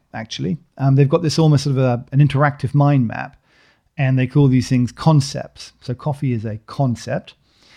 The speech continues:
um, and you click on it, and then it kind of takes you to all the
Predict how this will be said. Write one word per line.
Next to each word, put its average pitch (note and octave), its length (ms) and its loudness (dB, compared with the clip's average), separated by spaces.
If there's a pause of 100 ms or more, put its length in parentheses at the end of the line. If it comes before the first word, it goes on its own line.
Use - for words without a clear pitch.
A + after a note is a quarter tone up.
(340)
um, B2 760 0
and B2 920 0
you B2 120 -2
click C#3+ 240 -2
on C3 60 0
it, B2 160 -2
and B2 100 0
then A#2+ 140 -2
it A#2+ 80 -8
kind B2+ 180 -2
of A2+ 280 -8
takes C3+ 280 -12
you C3 100 -4
to B2+ 200 -4
all B2 220 -2
the A#2+ 280 -6